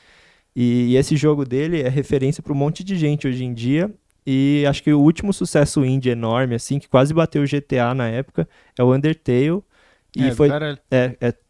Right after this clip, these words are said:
Speaker 1: tipo, super famoso e foi todo baseado na, nesse, nesse jogo desse cara. Então esse cara, eu acho ele brilhante, eu tenho o livro dele e tudo. Queria poder conhecer ele, mesmo não falando japonês.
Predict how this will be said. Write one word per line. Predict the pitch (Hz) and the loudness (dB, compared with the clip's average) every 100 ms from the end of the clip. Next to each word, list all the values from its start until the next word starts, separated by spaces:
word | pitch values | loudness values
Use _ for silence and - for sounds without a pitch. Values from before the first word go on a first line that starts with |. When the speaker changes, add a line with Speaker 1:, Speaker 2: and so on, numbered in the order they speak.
| _ | _
Speaker 1:
tipo, | - - | -16 -10
super | - 156 175 | -6 2 2
famoso | - 156 139 139 165 | 4 2 2 2 0
e | 175 | -2
foi | - 165 | -2 -2
todo | 156 156 | -2 0
baseado | 175 170 160 156 165 | 0 2 2 2 0
na, | 170 165 160 | 0 -2 -4
nesse, | 139 143 - 151 139 127 - | -4 -6 -4 -4 -2 -6 -4
nesse | 131 - | -4 -2
jogo | 135 139 139 | 0 0 0
desse | 143 - | -2 -2
cara. | - 147 123 | -4 -2 -2
Então | 120 127 | -4 -6
esse | 127 | -6
cara, | - 131 143 | -4 -4 -2
eu | 135 | -2
acho | 135 143 | -2 -2
ele | 156 | -4
brilhante, | 147 160 202 139 123 | -2 -2 0 -2 -4
eu | 123 | -6
tenho | 131 143 | -4 -2
o | |
livro | 120 117 131 113 | 0 0 0 -4
dele | 107 107 139 | -4 -2 -4
e | 120 | -6
tudo. | - 120 139 _ _ _ _ - | -8 -8 -10 _ _ _ _ -2
Queria | 165 | 0
poder | 170 190 175 135 | 2 0 -2 -2
conhecer | - 190 185 202 | 2 2 4 4
ele, | 156 | 4
mesmo | 131 147 | 4 0
não | 180 | 0
falando | 165 156 | -2 0
japonês. | 143 139 131 120 131 170 - | 0 2 2 2 0 -2 -6